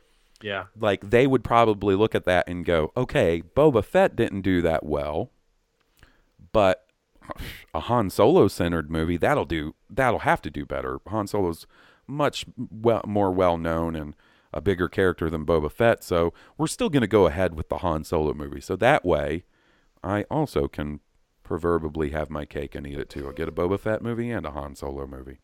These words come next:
Speaker 2: That's what I would do with a Star Wars time machine.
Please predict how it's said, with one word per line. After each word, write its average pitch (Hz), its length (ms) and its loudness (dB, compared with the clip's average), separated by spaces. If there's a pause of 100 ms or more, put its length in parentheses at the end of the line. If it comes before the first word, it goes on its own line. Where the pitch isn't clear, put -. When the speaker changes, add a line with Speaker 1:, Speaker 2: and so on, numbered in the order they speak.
Speaker 2:
That's - 240 -8
what 104 100 -4
I 104 140 2
would 76 160 -4
do 67 200 -14 (640)
with 76 140 -6
a 78 40 -2
Star 71 280 -6
Wars 67 240 -8
time 67 240 -10
machine. 69 340 -14